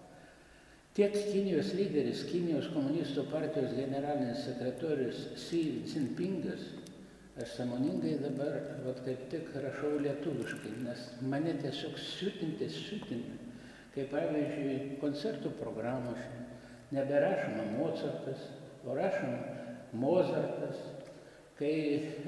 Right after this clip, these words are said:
pavyzdžiui, knygos leidžiamas neva Stefanas Cveigas, o Zveigas, nu,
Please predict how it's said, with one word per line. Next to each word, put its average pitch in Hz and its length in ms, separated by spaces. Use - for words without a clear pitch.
pavyzdžiui, 156 560
knygos 160 500
leidžiamas 139 640
neva 117 320
Stefanas 139 800
Cveigas, 151 520
o 117 260
Zveigas, 131 840
nu, 214 220